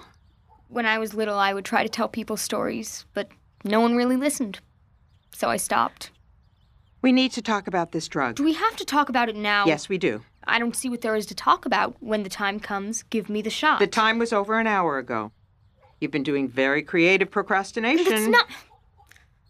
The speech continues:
Speaker 1: Look, there's nothing to say about it. I just want to have a chance at being normal.
Speaker 2: And what does normal mean?
Speaker 1: You know, normal.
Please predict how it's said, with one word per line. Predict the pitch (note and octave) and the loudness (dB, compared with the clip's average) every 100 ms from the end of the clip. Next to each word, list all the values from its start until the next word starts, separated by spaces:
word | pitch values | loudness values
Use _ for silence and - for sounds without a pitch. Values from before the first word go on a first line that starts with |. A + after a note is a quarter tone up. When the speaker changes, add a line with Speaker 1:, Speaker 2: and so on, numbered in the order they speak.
| _ _ - | _ _ -8
Speaker 1:
Look, | A3 - - - _ _ _ _ _ - | -6 -6 -10 -18 _ _ _ _ _ -4
there's | G#3 G#3+ | -2 -2
nothing | G#3 C4+ | -2 -2
to | D4+ | -4
say | - B3+ | -2 -2
about | F#3 - - | -2 -4 -4
it. | D3 - _ _ _ _ | -8 -12 _ _ _ _
I | - A#3+ | -2 0
just | B3 - | -2 0
want | B3+ | 0
to | A#3+ | 0
have | A#3 | -2
a | A3+ | -4
chance | - A3+ A3 | -4 -4 -4
at | - | -4
being | A#3 A3 | -2 0
normal. | A3+ B3 A3 G3+ | -2 -2 0 0
Speaker 2:
And | G3 | 0
what | A3 | -2
does | A3+ A3+ | -2 0
normal | G#3+ A3 A3+ | 2 2 0
mean? | A3+ A#3+ C4+ - _ | 0 0 -2 -6 _
Speaker 1:
You | B3 | 4
know, | A#3+ F#3+ - A3+ _ _ - | 4 2 -4 -10 _ _ -2
normal. | A3 A3 G#3+ A3+ B3+ | 2 2 2 -2 -6